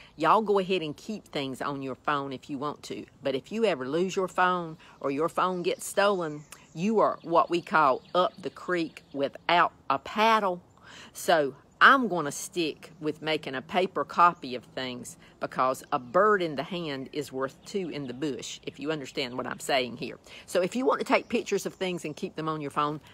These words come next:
that would be one good way of doing it. But make sure that you have a backup somewhere if you want to reduce stress. So remember, when in doubt,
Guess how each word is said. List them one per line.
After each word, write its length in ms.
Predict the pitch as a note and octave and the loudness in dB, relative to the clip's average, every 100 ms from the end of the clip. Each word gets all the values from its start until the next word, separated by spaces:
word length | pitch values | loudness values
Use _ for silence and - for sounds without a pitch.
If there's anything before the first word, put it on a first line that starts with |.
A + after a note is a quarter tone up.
| - | -4
that 220 | - C4 | 2 4
would 100 | C#4+ | 6
be 140 | F#4 F#4+ | 6 6
one 240 | F#4 F4+ | 6 4
good 160 | D4+ D4 | 4 4
way 160 | A#3+ | 4
of 100 | G3+ | 2
doing 300 | G#3+ C4 G#3 | 2 0 0
it. 120 | D#3+ - - - - - | -2 -8 -20 -20 -12 -6
But 140 | - | -2
make 260 | E3+ E3 - | 0 -2 -4
sure 260 | - F3+ | -2 -2
that 240 | C#3+ - F3+ | -4 -8 -8
you 80 | |
have 240 | E3+ E3+ C#3 | -4 -4 -2
a 60 | |
backup 640 | - C#4 C#4+ - E3 - - _ _ _ | 0 0 0 -2 -4 -4 -10 _ _ _
somewhere 720 | - - C#3+ C3+ C3 B2+ B2 - - D3+ | -10 -6 -6 -6 -6 -6 -8 -14 -12 -8
if 180 | D3+ | -8
you 140 | D3+ D#3 | -6 -6
want 200 | D3+ - | -6 -6
to 80 | C#3 | -8
reduce 420 | B2+ A2+ B2+ A2+ | -8 -8 -10 -10
stress. 640 | - - B2+ B2 - - - - - | -14 -12 -12 -10 -12 -16 -18 -20 -20
So 220 | - C3 | -12 -8
remember, 640 | C3 F3+ A3 F#3 C3+ C3 - _ - _ - | -6 -2 0 0 -2 -4 -6 _ -20 _ -18
when 260 | C3 C#3 C#3+ | -10 -8 -6
in 160 | D#3+ E3+ | -6 -4
doubt, 480 | D#3+ C#3+ B2+ - | -4 -2 -4 -8